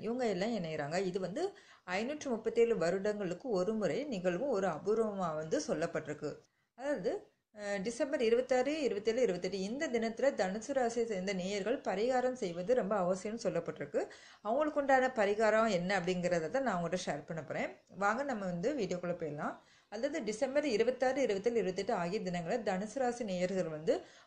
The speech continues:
மகான்களின் ஜீவ சமாதி தலங்களுக்கு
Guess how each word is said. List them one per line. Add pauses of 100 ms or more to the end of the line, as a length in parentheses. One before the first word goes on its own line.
மகான்களின்
ஜீவ
சமாதி
தலங்களுக்கு